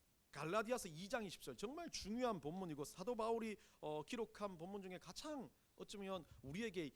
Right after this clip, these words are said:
인상 깊은 구절이기도 합니다. 대부분 그래서, 어, 이거 막 수-, 수련회 같은 데 가면 밥 먹을 때 암송시키고 그렇게 하지 않습니까? 그래서 저도 오늘 우리가 찬양,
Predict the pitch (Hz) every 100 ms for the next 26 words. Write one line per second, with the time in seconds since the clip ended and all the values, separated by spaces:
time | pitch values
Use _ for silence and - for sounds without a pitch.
0 | - 143 202 220 226 226 190 - - 185
1 | 165 202 165 127 117 117 196 160 104 175
2 | 233 202 214 117 - - 147 139 143 156
3 | 185 156 143 - - - 214 - - -
4 | 247 233 196 170 190 170 170 185 165 147
5 | 143 - _ _ _ _ - 147 214 196
6 | 170 123 165 180 185 - 139 117 165 226
7 | - _ - 139 139 143 117 101 - 107
8 | - 98 - - 156 156 170 139 - -
9 | 185 190 151 151 151 135 - - - -
10 | 226 156